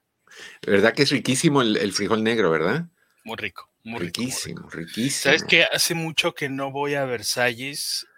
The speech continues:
Speaker 2: acá en, por Los Ángeles.
Speaker 1: Sí, en la Venice.
Speaker 2: Hacían, así, sí, hacen un pollo cubano. Mamita, por Dios, qué rico.
Speaker 1: Ya,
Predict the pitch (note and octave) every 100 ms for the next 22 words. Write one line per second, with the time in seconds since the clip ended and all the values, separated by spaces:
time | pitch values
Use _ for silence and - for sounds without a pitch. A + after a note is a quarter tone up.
0 | - A#2 - A#2+ A#2+ A#2+ A#2 A2+ A2 -
1 | A#2 G#2+ - A2+ C3 - - - _ -
2 | B2+ A#2+ A#2+ A#2 F#2+ G2+ _ _ _ G2+
3 | G2+ G2 B2 G#3 - A#3+ C#4+ D4+ C#4 -
4 | C3+ B2+ - - - D3+ C#3 B2 _ _
5 | C#3 F#3 - - - D3+ C#3 C#3 C3 -
6 | _ B2+ A#2+ G#2+ - G#2 G2 G2 G2 G2+
7 | _ - B2 C#3+ E3 F3+ F#3 F3+ D3+ E3
8 | F#3 F3+ - F3 F3 D3+ E3 D#3+ D3 D3
9 | E3+ G3 G3+ F#3+ - G3 F#3 E3+ G#3+ G#3+
10 | - A3 F#3 - _ _ _ _ - E2
11 | D#2+